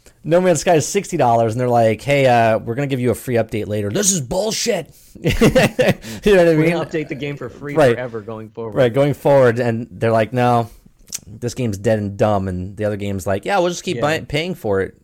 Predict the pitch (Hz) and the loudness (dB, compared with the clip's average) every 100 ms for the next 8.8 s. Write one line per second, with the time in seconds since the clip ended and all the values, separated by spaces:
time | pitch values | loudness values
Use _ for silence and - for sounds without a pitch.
0 | - 113 107 107 127 107 107 120 120 104 | -16 -14 -8 -6 -4 -6 -10 -10 -10 -12
1 | 87 _ - 123 117 131 143 131 110 110 | -18 _ -4 -4 0 2 2 0 -4 0
2 | 131 151 143 143 135 127 117 127 123 117 | 2 2 2 0 0 -4 0 2 2 2
3 | 110 98 107 110 104 98 101 92 98 101 | -2 -4 -6 -6 -6 -8 -10 -8 -6 -6
4 | 90 95 95 - _ _ 107 101 101 104 | -6 -4 -4 -8 _ _ -18 -16 -14 -14
5 | 101 101 104 101 92 92 131 151 165 135 | -12 -14 -14 -16 -16 -6 2 4 4 2
6 | 151 160 131 170 147 156 147 131 123 143 | 4 2 2 -2 0 0 -2 0 2 4
7 | 160 156 202 143 120 123 143 117 135 165 | 6 4 4 0 0 2 2 2 2 4
8 | 180 196 - 147 107 107 107 | 2 0 -8 -4 -2 -2 -4